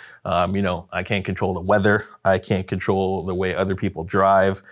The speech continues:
I can't control my breathing when I'm sleeping, right? And the things that I can control are a little bit harder. I can control my emotional response, my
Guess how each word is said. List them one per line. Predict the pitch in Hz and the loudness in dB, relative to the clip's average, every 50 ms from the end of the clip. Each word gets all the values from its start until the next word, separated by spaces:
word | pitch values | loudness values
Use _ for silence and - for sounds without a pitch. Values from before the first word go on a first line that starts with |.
| - - - - - - | -20 -20 -20 -16 -10 -6
I | - - 98 | -4 -4 -2
can't | - 107 101 95 90 | 0 0 -2 -2 -4
control | - 104 90 - 110 95 95 | -4 -6 -2 0 0 0 0
my | 92 92 87 | 0 -2 -4
breathing | 90 127 107 110 117 113 110 110 110 110 107 | -4 -2 0 2 4 4 4 4 2 2 0
when | 104 - 95 92 | -2 -2 -4 -4
I'm | 87 82 | -2 -2
sleeping, | - - - 131 123 117 120 - 113 120 120 - _ - - - - - - - - | -2 0 2 4 2 2 4 2 0 0 -2 -6 _ -20 -20 -18 -18 -20 -16 -6 -2
right? | - 98 113 127 - 143 - - | 2 2 4 2 2 -2 -6 -2
And | 107 107 107 | 0 2 2
the | 107 | 2
things | 104 156 143 135 | 4 4 2 2
that | - 120 | 4 2
I | 123 | 2
can | 139 - 151 170 185 | 2 2 2 2 2
control | 160 139 110 - 127 117 | 2 0 2 2 4 4
are | 113 | 6
a | 113 | 6
little | 120 127 131 | 6 4 4
bit | 127 131 127 | 4 2 2
harder. | - 196 175 117 98 98 | 2 2 4 4 4 4
I | 101 | 4
can | 98 - 113 107 | 4 2 0 0
control | 113 107 - 135 117 117 | 0 0 0 2 2 4
my | 117 107 107 | 4 4 4
emotional | 107 113 117 117 - - 117 107 | 6 6 4 4 4 2 2 2
response, | 104 104 - - 110 101 107 101 104 101 - - | 2 0 0 2 2 4 4 4 2 0 -2 -2
my | 104 95 | -2 -2